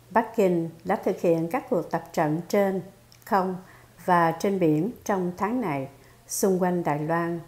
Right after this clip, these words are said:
để thể hiện thái độ phản đối trước các chuyến viếng thăm của Chủ tịch Hạ viện Nancy Pelosi và phái đoàn quân, Quốc hội Hoa Kỳ. Các cuộc tập, các cuộc tập trận đó bao gồm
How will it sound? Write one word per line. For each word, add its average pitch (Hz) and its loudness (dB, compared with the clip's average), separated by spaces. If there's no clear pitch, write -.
để 175 2
thể 190 2
hiện 156 0
thái 254 2
độ 156 2
phản 156 -2
đối 202 0
trước 311 0
các - -6
chuyến 226 2
viếng 226 4
thăm 190 0
của 185 -6
Chủ 180 -2
tịch 151 0
Hạ 151 -4
viện 151 -2
Nancy 180 0
Pelosi 165 0
và 165 2
phái 196 -2
đoàn 160 -2
quân, 175 -2
Quốc 262 4
hội 151 -4
Hoa 175 -4
Kỳ. 156 0
Các 294 -2
cuộc 175 0
tập, 175 0
các 285 2
cuộc 180 4
tập 156 -4
trận 156 0
đó 190 -2
bao 208 6
gồm 160 0